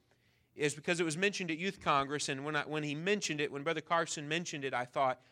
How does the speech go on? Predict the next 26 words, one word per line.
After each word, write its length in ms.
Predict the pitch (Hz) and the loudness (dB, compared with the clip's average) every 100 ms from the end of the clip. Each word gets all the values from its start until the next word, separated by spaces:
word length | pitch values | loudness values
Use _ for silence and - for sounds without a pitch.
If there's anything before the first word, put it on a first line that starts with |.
| _ _ - | _ _ 2
"I 140 | 175 | 4
don't 200 | 220 196 | 4 4
really 220 | 170 165 | 2 2
know 240 | 160 156 151 | 4 4 4
if 140 | 139 | 2
we 140 | 175 165 | -4 2
have 200 | 151 131 | 2 2
a 60 | |
good 240 | 127 156 143 | -4 -4 -4
understanding 960 | 139 127 - - 147 143 135 127 117 117 | -4 -6 -8 -4 0 0 0 -4 -6 -6
of 180 | 120 | -6
fasting." 800 | - - 135 117 113 - - 90 - _ _ _ _ _ _ - | -6 -4 -2 0 -2 -8 -10 -16 -20 _ _ _ _ _ _ -8
So 140 | 160 | -2
it's, 180 | 156 - 151 | -2 -2 -4
it's 200 | 147 196 | -4 0
not 300 | 208 214 - | 2 2 -2
the 60 | |
most 420 | 175 175 165 - _ - _ - | -2 -2 -2 -6 _ -20 _ -14
popular, 760 | - 151 156 - 165 160 156 | -2 0 0 -2 -6 -2 -2
it's 180 | 151 - | -4 -6
not 280 | 147 143 - | -2 -4 -4
the 80 | 143 | -8
most, 520 | 139 139 139 - - - _ _ | -4 -4 -4 -10 -16 -20 _ _
um, 680 | 123 120 117 117 117 117 110 _ _ _ _ _ _ _ _ _ _ _ _ _ _ _ _ _ _ | -2 0 0 0 -6 -16 -20 _ _ _ _ _ _ _ _ _ _ _ _ _ _ _ _ _ _
you 140 | 139 | -8
know, 260 | 135 120 | -4 -4